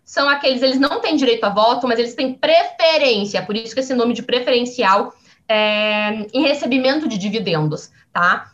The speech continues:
Então, geralmente, as pessoas minoritárias, você só quer uns dividendos, geralmente você tende pro quatro.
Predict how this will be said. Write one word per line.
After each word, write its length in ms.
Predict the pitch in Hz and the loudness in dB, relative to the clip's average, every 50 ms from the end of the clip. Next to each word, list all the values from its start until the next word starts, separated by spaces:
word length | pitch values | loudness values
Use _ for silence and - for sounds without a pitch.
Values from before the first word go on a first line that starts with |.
| _ _ | _ _
Então, 480 | - 220 214 - 240 226 226 233 233 240 | -10 -10 -4 0 2 4 4 4 4 4
geralmente, 540 | 247 262 262 294 330 349 339 311 349 523 480 | 4 4 4 4 2 2 0 -2 -2 -4 -6
as 100 | 453 427 | -6 -8
pessoas 280 | - 311 - 320 311 | -8 -8 -6 -4 -4
minoritárias, 800 | 320 311 302 320 311 330 370 - 415 494 523 523 466 370 285 247 | -4 -2 -2 -2 -2 -2 -2 0 2 4 4 4 4 4 2 0
você 180 | 269 330 311 294 | -2 -6 -8 -8
só 120 | - 320 | -8 -4
quer 120 | 320 311 294 | -2 -2 -2
uns 140 | 320 370 294 | -2 -2 -4
dividendos, 400 | 311 269 277 240 285 294 311 339 | -4 -6 -4 -4 -4 -4 -4 -4
geralmente 340 | 339 294 294 285 285 - | -4 -4 -4 -4 -6 -8
você 160 | 269 277 285 277 | -10 -10 -10 -8
tende 320 | - 269 254 262 262 277 | -4 -4 -2 -2 -2 -2
pro 180 | - 269 262 - | -2 -4 -2 2
quatro. 480 | - 226 226 - - - - 180 - | 4 4 4 4 2 -2 -6 -10 -10